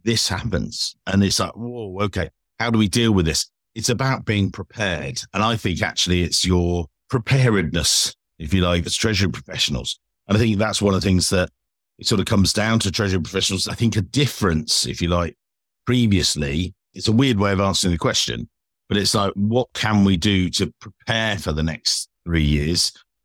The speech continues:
Is, that's the key thing, to prepare.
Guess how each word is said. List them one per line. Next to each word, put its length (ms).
Is, 500
that's 280
the 80
key 240
thing, 280
to 240
prepare. 640